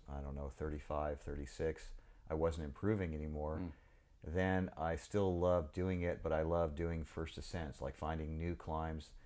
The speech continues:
Speaker 2: Right.
Speaker 1: establishing them. It was like a discovery period. It was a,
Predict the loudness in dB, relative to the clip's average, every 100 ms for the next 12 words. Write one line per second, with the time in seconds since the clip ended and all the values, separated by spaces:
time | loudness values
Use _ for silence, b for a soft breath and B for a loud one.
0 | b b 2 2 2 4 6 6 4 0
1 | -2 0 0 0 -2 -2 -4 0 2 2
2 | 2 -2 0 4 4 2 -2 -4 -4 -2
3 | 0 0 0 -2 -4 -4 0 0 0